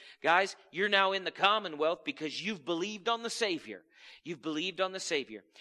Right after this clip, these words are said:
Yet, another commentary says this, "There were many Jews saved in the Old Testament."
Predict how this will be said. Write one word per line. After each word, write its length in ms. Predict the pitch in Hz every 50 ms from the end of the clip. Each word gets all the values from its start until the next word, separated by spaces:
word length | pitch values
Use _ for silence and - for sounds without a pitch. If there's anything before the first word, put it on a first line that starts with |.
| - - -
Yet, 520 | 151 170 240 254 233 208 - - - - - _ _ _ _ _ _ _ _ _ _ _ _
another 320 | - 156 160 180 196 202 190
commentary 480 | - 190 185 180 180 - 170 170 160
says 280 | 151 - - 160 139 139
this, 280 | 185 185 156 - - - _ - - - - _
"There 240 | - - 208 208 202
were 160 | 196 208 202
many 460 | 196 185 190 196 214 233 262 269 269
Jews 500 | 208 180 - 202 247 254 254 247 214 -
saved 400 | - - 202 214 220 214 - 160
in 100 | 185 185
the 120 | 180 175 185
Old 240 | 185 190 170 -
Testament." 480 | - 190 - - - - 135 113 98